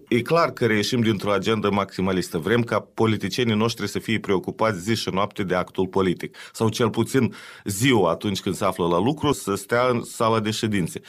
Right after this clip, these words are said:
Este mult prea mult. La fel și finanțarea partidelor politice. Nu ne facem iluzii că partidele politice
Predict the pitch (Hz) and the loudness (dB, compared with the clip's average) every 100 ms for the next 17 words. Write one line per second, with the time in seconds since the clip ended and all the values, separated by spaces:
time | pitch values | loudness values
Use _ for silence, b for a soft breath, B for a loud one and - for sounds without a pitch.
0 | B - 185 208 214 190 175 175 175 120 | B -2 2 4 6 4 2 2 2 0
1 | - B - 170 202 196 214 180 170 175 | -4 B -4 0 2 2 0 0 0 2
2 | 165 160 151 151 143 135 120 127 98 - | 0 0 -2 -2 0 0 0 -2 -2 -6
3 | - - 95 143 143 113 98 85 90 82 | -10 -6 0 2 2 2 -2 -2 -4 -2
4 | 92 120 143 170 131 117 107 - 120 107 | 0 0 -2 -4 -4 -4 -4 -2 -2 -2
5 | - 92 113 131 135 143 | -2 -4 -4 -6 -4 -4